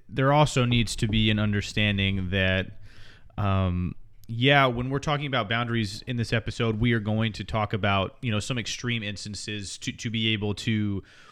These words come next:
you know, make our point more solid, to give it a foundation. But boundaries doesn't, to, to set a boundary doesn't mean, kinda like what you were saying,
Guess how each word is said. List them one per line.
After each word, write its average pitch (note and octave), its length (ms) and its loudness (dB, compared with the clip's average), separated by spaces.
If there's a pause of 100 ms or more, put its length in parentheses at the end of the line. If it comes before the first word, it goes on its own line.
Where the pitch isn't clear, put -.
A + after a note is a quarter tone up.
(500)
you B2+ 180 0
know, G2+ 160 -2
make A2 360 -2
our G#2 100 0
point G2 340 0
more G2+ 200 -6
solid, F#2+ 580 -2
to G#2 100 -4
give G2 180 -2
it F#2+ 60 -2
a F#2 60 -2
foundation. F#2 840 -2 (320)
But A2 460 4 (180)
boundaries D3+ 640 2
doesn't, C3+ 460 4 (600)
to, - 80 -8
to A#2 120 -8
set F#3 180 0
a E3 60 0
boundary B2+ 340 2
doesn't A2+ 300 -2
mean, A2+ 180 -6
kinda A#2 120 -8
like A2 120 -8
what G#2+ 100 -8
you G2+ 60 -6
were F#2+ 40 -6
saying, G#2 500 -2